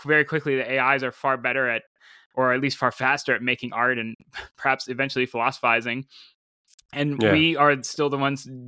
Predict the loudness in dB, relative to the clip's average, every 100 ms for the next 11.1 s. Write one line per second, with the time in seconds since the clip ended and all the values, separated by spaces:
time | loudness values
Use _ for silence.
0 | -18 -14 -2 2 2 2 4 4 4 2
1 | 4 2 2 -2 0 -4 0 0 0 2
2 | 2 2 0 0 0 -2 -4 -2 -2 -6
3 | -20 -20 -8 2 2 2 -4 -6 -6 -8
4 | -6 0 0 0 -4 -6 -20 -20 _ -8
5 | 0 0 0 -2 -4 -4 _ _ _ -20
6 | -20 _ _ _ -4 -2 -2 -4 -4 0
7 | 2 2 -2 -8 -6 -2 0 0 0 -4
8 | -4 _ _ -8 -2 -2 -2 -6 -4 -8
9 | -2 -2 -2 -4 -14 _ _ _ _ _
10 | _ _ _ _ _ _ _ _ 2 2